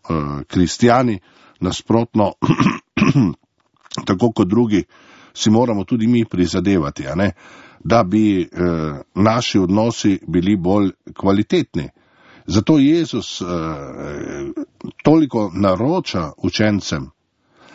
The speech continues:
naj se ljubijo med seboj, naj bodo eno, naj drug drugemu odpuščajo,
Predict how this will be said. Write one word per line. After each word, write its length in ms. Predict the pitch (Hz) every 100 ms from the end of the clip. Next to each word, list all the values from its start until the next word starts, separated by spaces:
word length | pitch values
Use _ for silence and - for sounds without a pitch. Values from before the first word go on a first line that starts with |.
| -
naj 240 | - 110 127
se 160 | -
ljubijo 380 | 104 110 110 107
med 180 | 101 98
seboj, 460 | - 92 90 95 92 _ _ _ - -
naj 300 | 107 127 131
bodo 380 | 113 104 92 87 _ _
eno, 440 | 98 98 98 101 110 _ _ _ _ _ -
naj 300 | 98 135 139
drug 280 | 123 123 107
drugemu 560 | 120 110 107 95 78 - _
odpuščajo, 840 | - 90 - 113 101 - 107 104